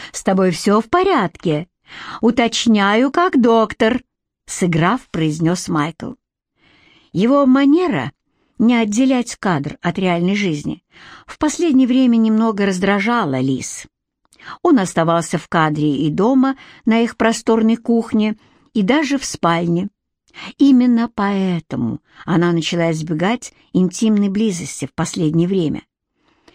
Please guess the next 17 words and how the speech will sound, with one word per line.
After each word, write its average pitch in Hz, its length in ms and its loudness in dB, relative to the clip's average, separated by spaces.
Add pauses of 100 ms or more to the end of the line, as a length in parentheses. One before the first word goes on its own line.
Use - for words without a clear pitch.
(200)
Если 208 440 0
он 202 160 0
заводил 180 460 0
разговор 175 500 0
о 156 100 0
детях, 233 560 -4 (600)
у 202 80 2
них 254 220 4
случались 185 560 -4
скандалы. 147 640 -2 (800)
К - 60 -18
счастью, 185 480 -2
Ральф 190 420 -2
был 196 300 0
на 190 100 0
ее 196 240 -2
стороне 196 580 -2